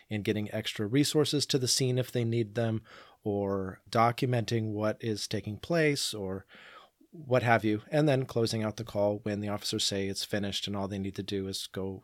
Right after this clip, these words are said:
write a report, or when the medical crews have finished transporting or whatever, and they go back to their place and, and write reports. So that's the life cycle of a call, and that's what it looks like at our location. Is that the, is that the question you were answering,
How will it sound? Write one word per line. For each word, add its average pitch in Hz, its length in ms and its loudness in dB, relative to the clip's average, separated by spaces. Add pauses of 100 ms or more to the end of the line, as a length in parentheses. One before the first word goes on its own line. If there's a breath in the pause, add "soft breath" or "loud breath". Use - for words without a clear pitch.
(140)
write 104 200 -2
a 95 40 -4
report, 98 480 -6 (460 loud breath)
or 101 240 0
when 101 160 -2
the 104 60 -2
medical 101 300 -2
crews 98 560 -4
have 104 140 -6 (140)
finished 104 260 -4
transporting 113 560 0
or 98 100 -2
whatever, 110 400 2
and 98 180 -4 (300)
they 104 120 -6
go 104 100 -2
back 101 240 -4
to - 100 -12
their 98 240 -2 (320 soft breath)
place 104 320 0
and, 95 200 -6
and 98 120 -6
write 92 140 -6
reports. - 480 -10 (100)
So 127 240 6
that's 175 220 2
the 185 120 6
life 123 280 6
cycle 170 360 2
of 165 80 2
a 175 60 2
call, 165 240 4
and 143 100 0
that's 117 200 -2
what 127 120 4
it 120 80 0
looks 120 280 -2
like 110 360 -2 (640 soft breath)
at 110 400 0
our 107 240 2
location. 101 440 -4
Is 95 100 -4
that 160 160 6
the, 196 100 2
is 170 220 -2
that 185 100 2
the - 80 -2
question 170 280 0
you 170 80 4
were 165 80 2 (140)
answering, 160 380 -4